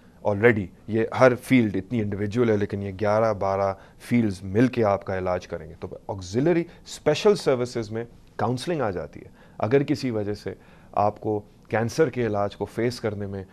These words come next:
कोई जहनी परेशानी हो रही हो और आपके अलावा आपके घर वालों को पेश आ रही हो, तो definitely काउंसलिंग का इसमें रोल आता है।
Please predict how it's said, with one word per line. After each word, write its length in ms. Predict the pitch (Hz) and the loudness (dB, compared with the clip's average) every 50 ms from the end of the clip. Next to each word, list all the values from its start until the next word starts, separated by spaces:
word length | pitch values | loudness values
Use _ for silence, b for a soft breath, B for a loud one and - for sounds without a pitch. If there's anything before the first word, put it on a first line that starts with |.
| B B B B - | B B B B -6
कोई 100 | 107 92 | -6 -4
जहनी 380 | 90 92 107 113 127 147 151 | -4 -4 -2 -2 0 -2 -2
परेशानी 540 | 117 123 113 110 104 - 101 98 104 107 107 | 0 0 0 0 -2 -4 -6 -6 -6 -6 -8
हो 180 | 101 95 98 98 | -8 -8 -8 -8
रही 120 | 98 92 | -8 -8
हो 120 | 95 92 | -8 -8
और 100 | 90 90 | -8 -6
आपके 380 | 87 95 110 117 117 - 143 143 | -2 0 0 0 0 -2 0 0
अलावा 340 | 120 110 104 101 101 104 101 | 0 2 0 0 0 0 0
आपके 220 | 98 98 - 101 | -2 -2 -6 -10
घर 220 | 92 92 127 151 156 | -8 -4 -2 0 2
वालों 260 | 143 127 113 107 104 | 2 2 2 0 -4
को 100 | 101 101 | -8 -8
पेश 300 | 101 104 101 95 - 95 | -8 -8 -8 -8 -6 -6
आ 100 | 92 92 | -6 -4
रही 120 | 95 95 | -6 -8
हो, 60 | 95 | -10
तो 140 | 95 - 104 | -8 -8 -8
definitely 540 | 95 104 101 - - 147 165 160 143 160 147 | -6 -6 -6 -6 -6 -4 -4 -4 -2 -4 -2
काउंसलिंग 460 | - 117 110 110 104 - 110 107 107 | -2 -2 -2 -4 -4 -6 -8 -8 -6
का 120 | 107 104 101 | -4 -6 -6
इसमें 300 | 98 - - 113 120 - B B B B B | -6 -8 -10 -10 -10 -10 B B B B B
रोल 320 | 92 101 107 120 123 113 | -4 0 2 4 4 4
आता 280 | 101 98 - 104 101 95 | 2 0 -2 -4 -8 -6
है। 180 | 104 113 117 | -6 -8 -10